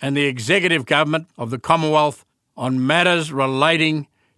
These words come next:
to Aboriginal and Torres Strait Islander peoples. The Parliament shall, subject to this Constitution, have power to make laws with respect to matters relating to the Aboriginal and Torres Strait Islander Voice, including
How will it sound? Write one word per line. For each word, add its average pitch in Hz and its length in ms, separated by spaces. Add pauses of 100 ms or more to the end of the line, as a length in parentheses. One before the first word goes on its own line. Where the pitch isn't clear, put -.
to 147 180
Aboriginal 156 480
and 135 140
Torres 156 280
Strait 143 160
Islander 139 300
peoples. 120 580 (1080)
The 120 100
Parliament 170 560
shall, 156 500 (220)
subject 175 520
to 127 120
this 151 300
Constitution, 147 880 (340)
have 127 300
power 175 300
to 151 80
make 151 300
laws 156 480
with 131 180
respect 120 520
to 127 80
matters 151 540 (260)
relating 160 540
to 143 100
the 139 160
Aboriginal 135 400
and 123 100
Torres 139 260
Strait 131 180
Islander 123 280
Voice, 151 440 (320)
including 147 760